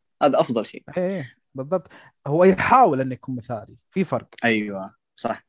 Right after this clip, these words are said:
Speaker 2: إيه، يحاول،
Speaker 1: آه.
Speaker 2: بس ما هو قادر. آه، وب-، إيه، إضافة إلى شغلة مهمة يمكن تميز المسلسل، أن الحين أنت تقريبا من أول حلقة إلى آخر حلقة، إحنا قاعد نشوف بالأخير يومياتها، أو،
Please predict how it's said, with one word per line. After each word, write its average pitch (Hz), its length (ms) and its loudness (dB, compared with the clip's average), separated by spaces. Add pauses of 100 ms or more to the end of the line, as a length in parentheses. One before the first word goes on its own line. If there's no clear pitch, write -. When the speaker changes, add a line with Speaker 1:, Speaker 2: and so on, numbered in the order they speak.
(140)
Speaker 2:
إيه، 120 140 -6
يحاول، 135 420 -2
Speaker 1:
آه. 180 220 -8
Speaker 2:
بس 143 100 -6
ما 180 80 2
هو 180 80 0
قادر. 143 480 -8 (520)
آه، 120 720 -4 (360)
وب-، 143 300 -4
إيه، 175 340 2
إضافة 170 840 2
إلى 151 140 -2
شغلة 170 260 -2
مهمة 143 380 -6
يمكن 127 220 -14
تميز 135 300 -6
المسلسل، 117 400 -12 (440)
أن 139 140 -2
الحين 170 320 -4
أنت 156 200 -8
تقريبا 156 540 -4 (600)
من 143 120 -2
أول 175 240 0
حلقة 156 240 0
إلى 143 120 2
آخر 143 200 -4
حلقة، 180 460 -4 (280)
إحنا 196 180 -2
قاعد 180 380 0
نشوف - 320 -8
بالأخير 156 380 0
يومياتها، 151 680 -4
أو، 143 300 -4